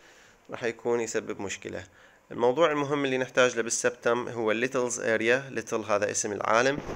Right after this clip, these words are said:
آه، اللي وصفها، وبيها الكسلباخ بلكسس، هذا المؤشر بالأحمر.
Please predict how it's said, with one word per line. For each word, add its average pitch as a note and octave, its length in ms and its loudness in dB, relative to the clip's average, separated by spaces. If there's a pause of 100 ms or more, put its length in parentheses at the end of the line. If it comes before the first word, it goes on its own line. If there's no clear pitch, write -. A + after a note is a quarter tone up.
(720)
آه، G#2 540 -4
اللي G#2+ 180 -6
وصفها، A2+ 640 -2 (120)
وبيها A#2+ 520 -4
الكسلباخ A2+ 760 2
بلكسس، - 560 0 (440)
هذا G#2+ 120 0
المؤشر G#2 400 -2
بالأحمر. G#2+ 520 0